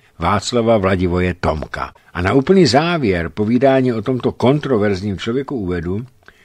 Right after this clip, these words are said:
že se po celý život tvrdě stavěl proti reformě českého pravopisu, která se zaváděla roku osmnáct set čtyřicet osm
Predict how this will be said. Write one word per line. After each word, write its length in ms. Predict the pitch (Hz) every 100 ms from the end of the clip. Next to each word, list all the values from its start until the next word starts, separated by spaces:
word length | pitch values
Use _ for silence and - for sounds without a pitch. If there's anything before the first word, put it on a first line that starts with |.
| _ _ -
že 120 | 107
se 120 | 127
po 160 | 98 131
celý 380 | - 170 175
život 380 | 113 127 147 -
tvrdě 380 | - 120 139 131
stavěl 580 | - 110 98 113 127 131
proti 460 | - 117 104 104
reformě 760 | 82 101 104 - 147 143 147 143
českého 500 | - 120 - 135 135
pravopisu, 840 | 131 113 113 107 101 - 120 127 127 _ - -
která 320 | - 117 127 123
se 160 | 120
zaváděla 680 | 90 110 120 123 113 123 123
roku 280 | 117 110 110
osmnáct 440 | 101 127 117 117
set 120 | 120 107
čtyřicet 480 | - 110 - 98
osm 540 | - 80 - 92 107